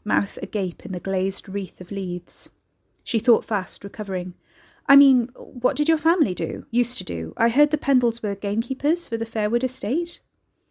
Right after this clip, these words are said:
Missus Wend frowned, her accent slipping into a broader, older form. "Oh, the Pendles were, yes, that's true." She caught herself, and the slight affectation returned.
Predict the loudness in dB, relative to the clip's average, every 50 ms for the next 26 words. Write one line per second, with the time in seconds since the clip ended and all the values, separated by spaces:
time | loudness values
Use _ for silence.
0 | _ _ _ _ _ _ _ _ _ _ _ _ -20 -20 _ _ _ _ _ 0
1 | 0 2 2 0 0 0 0 -2 -2 -6 -6 -2 0 2 2 2 0 -2 -4 -4
2 | -4 -2 0 0 0 0 -4 -6 -8 -6 -4 -4 -6 -4 -4 -6 -4 -4 -4 -4
3 | -6 -6 -6 -4 -2 -2 -2 -2 -2 -2 -4 -4 -2 -2 -2 -2 -2 -4 -8 -6
4 | -6 -4 -2 -2 -2 -4 -4 -6 -8 _ _ _ _ _ _ -20 -20 -20 _ _
5 | _ _ _ _ _ _ _ _ 4 6 6 6 6 4 2 0 -4 -8 -12 _
6 | _ _ _ _ -14 -12 -2 2 2 4 4 4 2 2 0 -2 -2 0 0 -2
7 | -4 _ _ -10 -6 -2 2 4 6 6 4 4 0 -4 -6 -6 -6 -6 -8 -12
8 | -8 -6 -4 -2 -2 -2 -4 -6 -8 _ _ _ _ _ _ _ _ _ _ _
9 | _ _ _ -6 -4 -4 -2 0 0 0 2 2 0 -2 0 0 0 0 -2 -2
10 | -2 0 0 0 0 0 0 0 0 0 0 -2 -4 -4 -6 -8 -8 -8 -6 -6
11 | -6 -6 -6 -8 -8 -8 -6 -4 -2 -2 -2 -2 -4 -8 -10